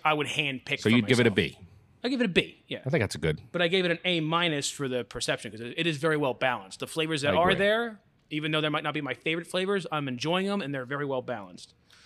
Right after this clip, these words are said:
Speaker 2: I don't disagree with
Speaker 1: And
Speaker 2: you.
Speaker 1: then for aroma, I'm gonna give this, this smells good. I'm gonna give this guy a twelve out of
Speaker 2: Smells great.
Speaker 1: fifteen. I'm gonna give this a twelve out of fifteen.
Speaker 2: You smell good.
Speaker 1: Um, and we said medium body for this, right?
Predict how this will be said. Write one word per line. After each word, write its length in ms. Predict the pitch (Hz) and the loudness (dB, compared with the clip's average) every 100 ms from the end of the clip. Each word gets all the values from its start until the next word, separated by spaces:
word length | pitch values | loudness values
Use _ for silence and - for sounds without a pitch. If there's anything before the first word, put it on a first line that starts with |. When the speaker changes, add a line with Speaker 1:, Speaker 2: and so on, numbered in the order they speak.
| - | -18
Speaker 2:
I 60 | 85 | -14
don't 200 | 95 85 | -10 -10
disagree 320 | 76 - - | -10 -12 -14
with 100 | 64 | -10
Speaker 1:
And 80 | 151 | -4
Speaker 2:
you. 60 | 151 | -2
Speaker 1:
then 100 | 151 | -2
for 320 | 147 143 143 120 | -2 -4 -4 -6
aroma, 760 | 113 120 196 220 117 104 113 _ _ _ _ - | -8 -2 2 2 0 -4 -12 _ _ _ _ -6
I'm 80 | 208 | -2
gonna 160 | 170 | -2
give 160 | 143 165 | -4 -6
this, 160 | 190 | -4
this 180 | - 208 | -4 -4
smells 360 | - 208 196 156 | -2 0 -2 -2
good. 200 | 151 107 | -4 -4
I'm 80 | 127 | -4
gonna 120 | 156 | -4
give 120 | 147 | -4
this 120 | 139 | -8
guy 140 | - 123 | -8 -8
a 60 | |
twelve 300 | 113 - 131 | -8 -6 -4
out 80 | 117 | -2
of 80 | 170 | -4
Speaker 2:
Smells 100 | 113 | -2
great. 180 | 160 92 | -2 -2
Speaker 1:
fifteen. 120 | 98 | -8
I'm 220 | 101 _ | -16 _
gonna 100 | 143 | -14
give 80 | 127 | -14
this 100 | 117 | -14
a 20 | |
twelve 240 | - 139 120 | -12 -12 -10
out 80 | 107 | -14
of 60 | |
fifteen. 200 | - - 123 | -16 -12 -6
Speaker 2:
You 20 | |
smell 140 | 165 | -2
good. 240 | 135 139 - - - _ _ _ _ _ _ _ _ _ _ _ _ _ _ _ _ _ _ _ _ _ _ _ _ _ _ _ _ _ - _ _ _ - - | 2 2 2 -2 -20 _ _ _ _ _ _ _ _ _ _ _ _ _ _ _ _ _ _ _ _ _ _ _ _ _ _ _ _ _ -20 _ _ _ -14 -4
Speaker 1:
Um, 320 | 143 139 147 | 0 0 -2
and 140 | 143 | -6
we 60 | 151 | -4
said 180 | 165 156 | -2 -2
medium 320 | 170 165 143 | 0 0 -2
body 220 | 127 120 | -2 -4
for 100 | 113 | -8
this, 180 | 110 - | -10 -8
right? 200 | 127 | -10